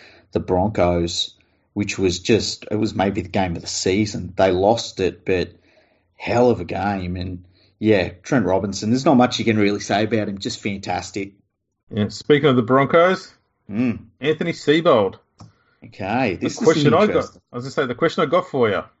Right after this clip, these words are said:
Speaker 1: Yes.
Speaker 2: Is he a good coach or is he a myth?
Speaker 1: I don't know yet. I
Speaker 2: It's
Speaker 1: think that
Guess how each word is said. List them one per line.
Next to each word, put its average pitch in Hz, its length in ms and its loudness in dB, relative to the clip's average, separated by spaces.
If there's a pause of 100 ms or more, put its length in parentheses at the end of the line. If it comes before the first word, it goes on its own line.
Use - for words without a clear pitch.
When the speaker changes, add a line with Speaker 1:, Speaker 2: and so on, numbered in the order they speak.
(220)
Speaker 1:
Yes. 95 340 -16
Speaker 2:
Is 123 200 -2
he 139 120 0
a 127 40 4
good 127 240 -6
coach 180 420 -2 (160)
or 95 240 -12
is 127 220 -8
he 131 160 -2
a 117 80 0
myth? 104 480 -6 (1160)
Speaker 1:
I 139 160 4
don't 110 640 -2
know 120 280 0
yet. 117 460 -4 (600)
I 123 80 2
Speaker 2:
It's 120 160 -6
Speaker 1:
think 175 320 -4
that - 320 2